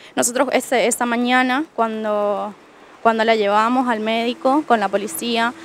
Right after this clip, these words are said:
después le hicimos la denuncia penal, fue una denuncia penal y otra por violencia de género. Eh,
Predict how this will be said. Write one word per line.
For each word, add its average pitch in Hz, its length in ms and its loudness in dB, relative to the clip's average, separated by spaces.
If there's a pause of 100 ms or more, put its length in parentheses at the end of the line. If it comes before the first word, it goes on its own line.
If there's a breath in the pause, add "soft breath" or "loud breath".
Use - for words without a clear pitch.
(320 loud breath)
después 220 420 2
le 233 120 0
hicimos 247 340 -2
la 226 140 4
denuncia 226 640 -2
penal, 226 560 2
fue 233 120 4
una 233 180 2
denuncia 226 320 -2
penal 220 340 0
y 233 60 4
otra 220 200 2
por 214 140 2
violencia 214 420 -2
de 214 40 -4
género. 247 460 2 (1120)
Eh, 214 580 0